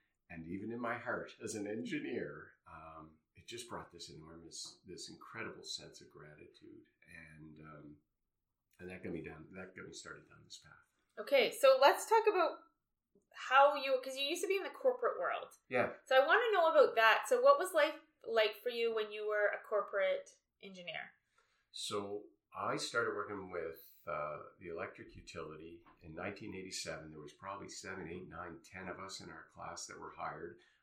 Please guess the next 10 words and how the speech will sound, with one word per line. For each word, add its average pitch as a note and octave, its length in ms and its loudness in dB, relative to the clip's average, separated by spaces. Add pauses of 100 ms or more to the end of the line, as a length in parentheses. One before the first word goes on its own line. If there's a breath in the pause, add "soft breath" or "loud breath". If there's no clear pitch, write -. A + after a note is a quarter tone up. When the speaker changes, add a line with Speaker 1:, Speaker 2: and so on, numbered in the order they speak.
(140 soft breath)
Speaker 1:
When F2 160 -12
I A2 160 -2
started A2+ 420 -4
working F#2+ 400 -10
there, C#2+ 280 -16 (540)
I E2+ 80 -14
knew F2+ 580 -8 (100)
for F2 200 -10
a - 100 -12 (140)
fact - 500 -10